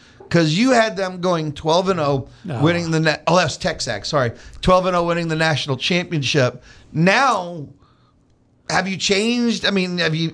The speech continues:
Speaker 1: taken the time to update your projection for them?
Speaker 2: Uh,
Speaker 1: Right now?
Speaker 2: well, I said that, um, coming into the season that I thought anything less than ten and two should be considered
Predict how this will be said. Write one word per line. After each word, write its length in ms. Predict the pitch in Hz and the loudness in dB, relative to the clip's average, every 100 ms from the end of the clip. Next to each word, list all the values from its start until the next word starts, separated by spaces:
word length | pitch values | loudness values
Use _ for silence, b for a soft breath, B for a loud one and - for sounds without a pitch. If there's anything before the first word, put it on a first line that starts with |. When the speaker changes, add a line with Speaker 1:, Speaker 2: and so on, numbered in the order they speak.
| - | -6
Speaker 1:
taken 340 | 196 190 175 160 | -2 -2 0 -4
the 60 | |
time 580 | 151 170 170 180 185 175 | 0 2 4 2 -2 -4
to 200 | 127 165 | -2 -2
update 480 | - 165 - 175 175 | 2 0 2 0 0
your 80 | 180 | -4
projection 640 | - 147 147 160 - 208 | -4 -2 0 -2 -2 -2
for 140 | 202 226 | -2 0
them? 260 | 226 226 - _ - _ _ - | 0 -2 -8 _ -20 _ _ 0
Speaker 2:
Uh, 80 | 196 | 2
Speaker 1:
Right 160 | 180 | 4
now? 260 | 190 208 208 208 | 2 0 -2 0
Speaker 2:
well, 160 | 190 | 0
I 180 | 190 226 | 2 -2
said 380 | 233 - 196 151 | 0 0 0 0
that, 320 | 156 143 - | 0 0 -2
um, 360 | 147 123 113 101 _ _ _ _ - - _ _ _ _ - | -2 0 -2 -4 _ _ _ _ -20 -20 _ _ _ _ -10
coming 200 | - 175 | 0 4
into 120 | 165 139 | 4 2
the 60 | |
season 260 | 190 214 147 | 0 2 2
that 140 | 139 | 0
I 140 | 160 147 | 2 2
thought 220 | 175 151 | 2 2
anything 320 | 165 160 160 | 2 2 2
less 240 | 147 143 | 2 0
than 100 | 147 | 0
ten 200 | 127 151 | 0 0
and 120 | 131 120 | 0 0
two 220 | 185 139 | 0 0
should 180 | - 123 | -2 -4
be 80 | |
considered 420 | 123 123 143 143 | 0 2 2 2